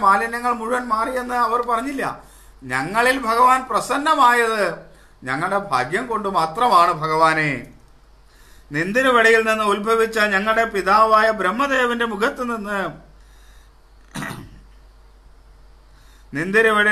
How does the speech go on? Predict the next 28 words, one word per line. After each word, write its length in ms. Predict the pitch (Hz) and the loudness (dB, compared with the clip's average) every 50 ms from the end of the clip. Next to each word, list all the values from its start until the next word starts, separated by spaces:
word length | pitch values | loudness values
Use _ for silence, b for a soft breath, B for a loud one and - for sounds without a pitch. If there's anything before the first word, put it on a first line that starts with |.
| 208 208 | 2 2
രഹസ്യമായ 640 | 190 190 220 214 - - 262 240 226 220 220 220 226 226 226 226 | 2 0 0 -2 -2 -2 -2 0 2 4 4 6 4 4 4 2
തത്വം 300 | 208 208 247 233 226 226 214 | 0 0 0 -4 -4 -2 0
കേട്ടതോടുകൂടി 800 | 208 208 202 262 262 254 247 247 247 233 233 226 226 220 220 214 208 | -2 0 0 0 0 0 2 4 4 4 4 4 2 0 0 0 -4
നിന്തിരുവടിയെ 540 | 196 208 220 262 262 262 247 240 240 233 233 226 | -6 -8 -6 -6 -4 -2 0 0 0 0 0 -2
ഞങ്ങൾ 180 | 220 220 220 220 196 190 | -4 -4 -4 -6 -6 -6
ഹൃദയത്തിൽ 400 | 196 208 226 233 233 233 233 214 214 | -6 -2 -2 -2 -2 -4 -6 -8 -8
കൊണ്ടു 160 | 208 202 220 214 202 | -8 -8 -6 -4 -4
നടക്കുന്നു. 420 | 202 202 202 208 196 196 196 202 190 170 147 135 - - - - - b b b b b b b b b b b b b b 127 | -4 -4 -6 -8 -10 -10 -10 -10 -10 -12 -12 -14 -18 -20 -20 -20 -20 b b b b b b b b b b b b b b -6
ഞങ്ങളുടെ 340 | 131 147 170 190 190 202 208 208 202 - | -4 -2 0 0 2 2 2 2 2 0
അങ്ങയിൽ 280 | - 170 196 214 233 247 240 | 0 -2 -2 -2 -2 -2 -2
നിന്നുണ്ടായതാണ് 680 | 247 247 247 247 240 240 247 247 254 254 247 254 262 262 262 | -4 -4 -4 -2 2 4 4 4 4 4 4 4 4 2 0
ബ്രഹ്മദേവൻ, 540 | 240 240 254 285 285 277 262 247 226 202 165 143 135 143 | 0 0 2 2 2 2 2 2 2 2 0 -2 -8 -12
വിഷ്ണുവിൽ 360 | 147 147 - 202 208 214 220 | -16 -16 -14 -12 -12 -10 -10
നിന്നുണ്ടായ 320 | 226 226 226 226 226 226 233 226 | -10 -8 -4 0 2 2 2 2
ബ്രഹ്മദേവൻ. 480 | 214 202 208 233 233 226 202 180 160 - - B B B B B - 143 | 0 -2 -2 -2 -2 -2 -2 -2 -4 -6 -10 B B B B B 0 0
ആ 20 | - - 190 | 0 0 0
ബ്രഹ്മദേവനിൽ 640 | 175 170 185 214 226 226 233 226 220 226 220 220 214 220 | -4 -2 -2 -2 -2 0 0 0 0 -2 -4 -4 -6 -8
നിന്ന് 160 | 214 214 214 208 196 | -8 -8 -6 -4 -4
ഞങ്ങൾ 180 | 190 208 220 214 196 | -2 0 0 0 0
അങ്ങയെക്കുറിച്ച് 560 | 185 190 208 226 220 220 214 208 202 202 214 202 | 0 0 -2 -2 -2 -2 -4 -6 -4 -4 -4 -4
കേട്ടത് 320 | 202 180 - - 220 214 220 214 | -4 -4 -4 -4 -6 -6 -6 -4
മുതൽ 180 | 202 202 202 196 180 165 B B B B B B B B 151 | -2 -2 0 0 -2 -6 B B B B B B B B -8
അങ്ങയെ 280 | 160 185 196 208 208 208 202 196 | -6 -4 -4 -2 -2 -2 0 0
ഞങ്ങൾ 160 | 190 190 190 185 185 | 0 2 0 0 0
എപ്പോഴും 340 | 190 180 185 196 196 196 196 180 | 0 0 2 2 2 2 2 2
മനസ്സിൽ 260 | 175 175 175 208 202 196 | 0 -2 -4 -6 -8 -6
കൊണ്ടു 180 | 196 175 175 190 208 | -6 -4 -4 -2 -2
നടക്കുന്നു. 420 | 190 185 180 180 196 190 185 185 | 0 -2 -2 -4 -6 -8 -8 -8